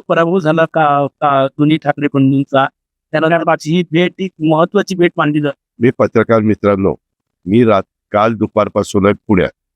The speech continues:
Speaker 2: रात्री आलोय नागपूरमध्ये आणि सकाळी प-, पहाटे उठून आलोय विदर्भ, आपल्या वर्ध्यात. आता कोण कुणाला तिथं जातंय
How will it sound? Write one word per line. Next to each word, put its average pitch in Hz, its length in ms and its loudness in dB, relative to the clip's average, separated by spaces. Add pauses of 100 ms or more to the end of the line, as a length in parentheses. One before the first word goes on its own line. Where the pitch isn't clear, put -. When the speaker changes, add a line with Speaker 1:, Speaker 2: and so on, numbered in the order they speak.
(420)
Speaker 2:
रात्री 104 460 0
आलोय 110 260 2 (300)
नागपूरमध्ये 98 760 0
आणि 87 160 0
सकाळी 113 380 0 (140)
प-, 104 280 0
पहाटे 98 260 -2
उठून 104 300 0
आलोय 101 280 2
विदर्भ, 95 640 -2
आपल्या 80 360 0 (420)
वर्ध्यात. 101 400 0 (560)
आता 123 260 0
कोण 151 640 -2
कुणाला 147 380 2
तिथं 143 540 0
जातंय 131 720 0